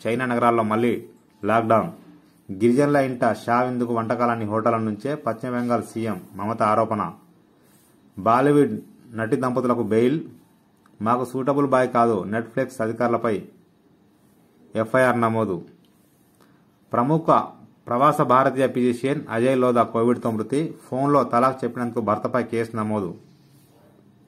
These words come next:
పడవపై రోజు నూట పద్దెనిమిది కిలోమీటర్ల ప్రయాణం.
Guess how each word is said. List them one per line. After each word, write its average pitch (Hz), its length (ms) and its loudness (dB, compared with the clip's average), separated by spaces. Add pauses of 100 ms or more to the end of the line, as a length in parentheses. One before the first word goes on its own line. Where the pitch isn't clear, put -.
(640)
పడవపై 147 400 4
రోజు 131 260 2
నూట 123 320 -2
పద్దెనిమిది 123 340 -2
కిలోమీటర్ల 120 280 -4
ప్రయాణం. 127 520 0